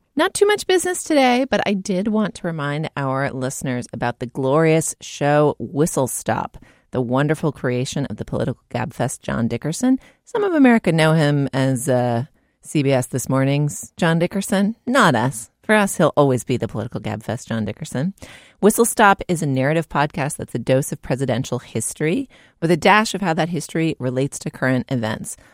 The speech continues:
A lot of people have noted that Andrew Jackson and Trump have a lot in common, but it takes John Dickerson to dig into that history and tell you what to really think about that parallel. Again, that's Whistle Stop.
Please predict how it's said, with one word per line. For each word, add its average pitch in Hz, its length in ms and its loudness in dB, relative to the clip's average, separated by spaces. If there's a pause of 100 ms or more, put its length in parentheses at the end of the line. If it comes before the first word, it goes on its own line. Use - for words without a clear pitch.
(120)
A 139 60 0
lot 143 160 2
of - 80 -2
people 131 240 -2
have 139 160 -2
noted 131 480 0
that 123 200 -4
Andrew 123 320 -2
Jackson 131 460 -4
and 120 160 -4
Trump 170 320 0
have 180 140 -2
a 160 60 0
lot 151 200 4
in 151 140 -2
common, 262 500 2 (300)
but - 100 0
it 175 80 0
takes 247 220 -2
John 165 200 0
Dickerson 160 440 0
to 147 100 -4
dig 123 280 -2
into 123 240 -2
that 113 160 -6
history 113 420 -8
and - 180 -6
tell - 200 -6
you - 280 -4 (320)
what - 140 -10
to - 120 -12
really 123 380 0
think - 360 -8
about - 220 -4
that - 200 -8
parallel. - 580 -6 (580)
Again, 135 280 2
that's 117 260 -4
Whistle 147 260 -2
Stop. 262 380 0